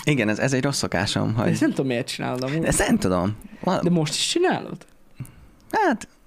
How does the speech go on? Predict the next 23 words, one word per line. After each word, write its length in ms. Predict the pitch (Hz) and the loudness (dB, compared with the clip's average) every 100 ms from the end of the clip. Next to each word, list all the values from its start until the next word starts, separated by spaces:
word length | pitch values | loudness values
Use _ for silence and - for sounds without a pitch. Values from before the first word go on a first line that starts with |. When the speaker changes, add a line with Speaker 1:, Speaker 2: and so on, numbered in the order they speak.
| - - - - - | -20 -20 -20 -12 -4
Speaker 1:
Twitteren 440 | - 180 110 101 95 | -2 0 2 2 2
főleg. 340 | - 107 95 | 2 2 4
Speaker 2:
Képzeljétek 360 | 320 220 190 196 | 4 4 2 0
el, 60 | - - | -2 0
twi-, 300 | 175 247 - - | 2 2 0 -8
Twitteren 480 | - 254 311 202 165 | 2 2 4 4 4
megoszt 360 | 185 202 151 - | 4 4 4 4
valamit, 340 | 165 208 196 | 4 4 2
mit, 100 | 190 | 2
hogy 120 | 175 | 4
belájkoljátok 640 | 170 220 160 - 151 151 151 | 4 4 2 2 2 2 2
ezren, 680 | 143 135 139 147 185 196 - - - _ _ - _ _ - | 0 2 0 2 0 -2 -12 -20 -20 _ _ -20 _ _ 0
és 140 | 233 | 4
így 240 | 339 226 - _ | 4 2 -8 _
fogja 260 | - 453 427 | 2 6 6
magát, 220 | 311 220 | 6 4
és 60 | 170 | 2
letörli 400 | 151 127 139 135 | 0 2 0 2
a 60 | |
posztot. 440 | 135 131 - 143 - - - - 120 - - - - - - - - - - | 0 -4 -8 -12 -14 -8 -2 0 0 -2 -4 -20 -20 -20 -20 -18 -16 -2 0
De 120 | 190 262 | 4 4
miért? 260 | 381 185 | 4 4
Speaker 1:
<clears throat> 200 | 123 101 | 2 -2